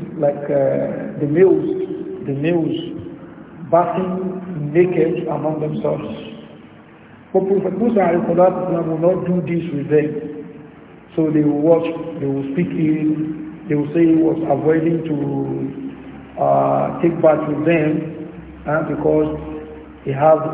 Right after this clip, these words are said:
udra. He has what? Udra. Hamza, Dal, Ra, Tan. Uh, Tan Marbuta. Udra. That is, is Adam. Somebody who has problem with his proton.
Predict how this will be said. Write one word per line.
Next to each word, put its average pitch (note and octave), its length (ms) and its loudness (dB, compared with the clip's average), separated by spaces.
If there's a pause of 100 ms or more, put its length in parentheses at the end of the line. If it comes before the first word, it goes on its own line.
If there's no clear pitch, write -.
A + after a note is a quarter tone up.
udra. C#3 360 0 (760)
He C#3 80 -2
has C#3+ 280 4
what? D3+ 240 2 (400)
Udra. C#3 360 2 (840)
Hamza, D#3 380 4 (720)
Dal, C#3 260 6
Ra, D3+ 400 4
Tan. D3+ 160 4 (800)
Uh, F3 300 -2
Tan D#3+ 180 4
Marbuta. D3 480 0 (440)
Udra. - 920 0
That C#3 140 -2
is, E3+ 240 -2
is F3 220 0 (220)
Adam. D#3+ 1000 4 (560)
Somebody E3+ 480 2
who E3+ 260 4
has D3+ 100 6 (140)
problem E3+ 500 4
with D3+ 120 0
his - 100 -4 (100)
proton. D#3+ 460 -2